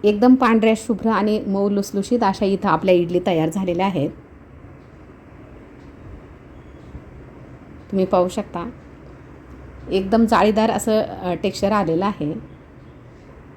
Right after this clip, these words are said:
त्यामुळे अशा पद्धतीने तुम्ही इडली नक्की बनवून पहा. डाळ आणि तांदळाचं योग्य प्रमाण सांगितलेलं आहे, त्यानुसार घ्या.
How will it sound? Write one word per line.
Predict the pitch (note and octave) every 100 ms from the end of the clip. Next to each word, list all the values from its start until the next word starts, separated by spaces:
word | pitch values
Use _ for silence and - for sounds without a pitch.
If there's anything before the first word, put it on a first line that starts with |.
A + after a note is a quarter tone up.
| -
त्यामुळे | G#3+ A#3 A#3 A#3+
अशा | G#3+ G#3+
पद्धतीने | C#4 C4+ A#3+ B3 A#3
तुम्ही | A3+ A3+ A3+
इडली | G#3 G#3
नक्की | G#3 F#3+ G#3
बनवून | G3+ G3+ G3
पहा. | G#3 F#3+ E3+ - - - - - - - - -
डाळ | G#3+ A#3 C#4
आणि | A#3+ A#3+ A#3+
तांदळाचं | A#3 A3+ A3+ B3
योग्य | A#3 A3+ C4+
प्रमाण | C#4 A#3 G#3
सांगितलेलं | A3+ G3+ F#3+ G3 G3+
आहे, | B3 A3 F3 F#3+ - -
त्यानुसार | A#3+ B3 A#3 A#3 G#3+
घ्या. | G3+ F#3+